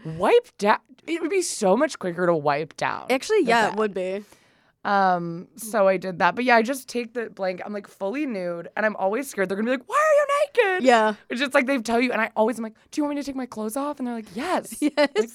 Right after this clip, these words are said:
Speaker 1: "Yes.
Speaker 2: Yeah.
Speaker 1: You've been here seven times. Like, take your clothes off." And I'm, like, so nervous.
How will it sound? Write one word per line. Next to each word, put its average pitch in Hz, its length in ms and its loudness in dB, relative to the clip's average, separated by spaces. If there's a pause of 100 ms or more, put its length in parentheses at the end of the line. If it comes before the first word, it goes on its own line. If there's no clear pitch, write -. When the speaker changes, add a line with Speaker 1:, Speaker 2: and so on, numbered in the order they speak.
(140)
Speaker 1:
"Yes. 254 400 4
Speaker 2:
Yeah. 247 220 -6 (240)
Speaker 1:
You've 247 180 2
been 277 160 2
here 403 140 2
seven 277 420 2
times. 208 480 -2
Like, 190 160 -4
take 277 240 -2
your 277 80 -6
clothes 240 240 0
off." 156 160 0 (300)
And 240 80 -6
I'm, 254 80 -2
like, 233 140 -8
so 208 240 -4
nervous. 220 380 -4